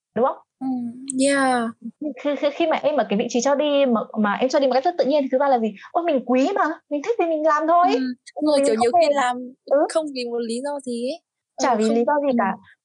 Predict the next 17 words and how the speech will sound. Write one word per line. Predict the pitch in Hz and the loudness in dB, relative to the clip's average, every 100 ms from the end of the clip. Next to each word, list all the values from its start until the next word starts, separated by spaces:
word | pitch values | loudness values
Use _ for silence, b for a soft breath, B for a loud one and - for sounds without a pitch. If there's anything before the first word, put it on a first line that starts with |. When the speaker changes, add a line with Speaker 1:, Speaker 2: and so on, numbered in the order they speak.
| 220 B B - | -20 B B -8
Speaker 1:
Và | 220 226 220 214 220 - _ - | -2 0 0 -2 -4 -8 _ -20
không, | - 320 320 302 - | -8 -6 -4 -8 -12
ờ, | - 254 254 254 254 240 | -4 0 0 0 -2 -6
không | 370 381 | -4 -2
cần | 311 | 2
người, | 269 247 - - | 0 0 -8 -4
ừ, | 262 247 262 | -2 -2 -6
không | 330 | -2
cần | 330 | 2
người | 277 269 | 0 2
kia | 330 320 | 0 2
phải | 190 | -2
khách | 190 - | -4 -8
sáo | 359 247 320 | -4 0 2
gì | 359 | 2
đâu. | 339 302 - _ | 0 -6 -12 _
Tôi, | 392 | -20